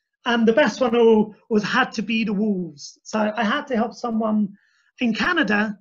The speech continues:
solve their wolf problem. It's completely bizarre, but it was absolutely incredible to do. And, you know, with this work, I don't just work with such amazing species, but I've worked in over, you know, I've worked helping people in over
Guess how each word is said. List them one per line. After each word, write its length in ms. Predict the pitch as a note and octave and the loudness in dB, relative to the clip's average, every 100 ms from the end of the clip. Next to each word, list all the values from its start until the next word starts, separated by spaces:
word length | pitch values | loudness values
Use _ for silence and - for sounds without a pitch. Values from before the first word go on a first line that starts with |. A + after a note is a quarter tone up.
| _ _ | _ _
solve 380 | _ - A#3 A3+ | _ -2 0 0
their 140 | A#3 G#3 | 0 0
wolf 280 | G#3 F#3 - | -2 -4 -10
problem. 440 | E3+ F3+ D3+ D3 _ _ _ _ | -12 -10 -14 -16 _ _ _ _
It's 280 | - - - - | -8 -8 -12 -12
completely 460 | A#3+ B3+ D4+ C#4 B3 | -8 -4 -2 -2 0
bizarre, 520 | A3+ A3 G#3 A3 G#3 - | 2 4 2 0 -4 -10
but 200 | G3 A3 | -4 -4
it 40 | F#3+ | -2
was 220 | G3+ G#3 - | -4 -4 -6
absolutely 520 | A#3 - A3+ G#3 G3 | -6 -6 -2 -2 -2
incredible 480 | G3 - G#3 F#3 F#3 | -6 -4 -2 -2 -6
to 120 | F#3 | -6
do. 240 | F#3 E3 D3+ _ _ _ _ _ - | -6 -8 -10 _ _ _ _ _ -2
And, 80 | C#4 | 2
you 80 | D4 | 2
know, 160 | C#4 | 2
with 220 | B3 E4 | 2 0
this 200 | D4 A#3 | -2 -4
work, 380 | B3+ B3+ G#3 D#3 _ _ | 0 0 0 -6 _ _
I 100 | A3 | -8
don't 220 | G#3 D#4 G#3+ | -2 -2 -2
just 160 | F#3+ | -4
work 100 | A#3+ | -4
with 100 | F#3+ | -4
such 360 | - B3+ - G#3+ | -8 -8 -6 -4
amazing 380 | A3+ A3 G#3 F3+ | -2 -2 -4 -10
species, 680 | - A3 G#3 - C#3+ - _ _ _ _ - | -10 -10 -10 -14 -20 -20 _ _ _ _ -2
but 160 | C#4 | 0
I've 200 | A#3+ A#3+ | 0 -2
worked 300 | C4 C#4 - | 0 0 0
in 100 | B3 | -6
over, 720 | A#3+ A#3+ A3+ A#3 A3+ G#3+ G3 - _ _ - | -2 -2 -2 -2 -2 -2 -4 -10 _ _ -10
you 140 | C4+ | -6
know, 200 | B3+ A#3+ | -2 -2
I've 160 | G#3 A#3 | 0 0
worked 180 | C#4+ F#3 | -2 0
helping 400 | B3 D4+ C#4 A#3 | -2 0 0 0
people 280 | G#3 F#3+ | -4 -2
in 80 | G#3 | -4
over 320 | G#3+ G#3+ A#3 | -2 -2 -2